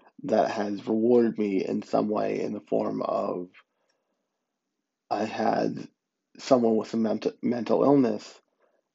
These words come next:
ask me about, you know, any kind of representation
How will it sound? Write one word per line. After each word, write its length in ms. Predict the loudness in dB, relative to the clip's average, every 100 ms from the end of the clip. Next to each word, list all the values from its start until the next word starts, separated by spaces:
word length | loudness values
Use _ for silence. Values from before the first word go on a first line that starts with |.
| -4
ask 260 | -4 -4 -2
me 180 | -2
about, 440 | -2 -2 -2 -4 -6 _ _ _ _ _ _ _ _ _ _ _ _ _ _ _ _ -6
you 120 | -4
know, 220 | -4 -6 -16 _ _ _ _ _ _ _ _ _ 4
any 180 | 6 6
kind 300 | 6 2 4
of 120 | 0
representation 960 | -2 -2 -6 -6 -4 -6 -4 -6 -6